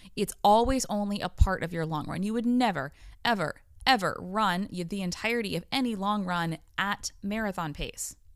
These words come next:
Unless your marathon pace is exactly the same as your <laughs> easy effort pace, right? No, we're not talking about that. We're talking about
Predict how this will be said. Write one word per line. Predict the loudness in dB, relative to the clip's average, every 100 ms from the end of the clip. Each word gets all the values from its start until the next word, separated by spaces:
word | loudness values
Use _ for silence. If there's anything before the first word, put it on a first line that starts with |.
| -20 -20 -20 -16 -6
Unless | -4 -2 -2
your | 0
marathon | 2 2 0 0
pace | -2 -2
is | -4 -4 -2
exactly | -2 -2 -4
the | -2
same | -2
as | -2
your | 0
<laughs> | 2
easy | 4 4
effort | 4 0 0
pace, | -4 -4 -6
right? | -2 -2
No, | 0 -4
we're | -4
not | -6
talking | -6
about | -6
that. | -8
We're | -6
talking | -2
about | 2 0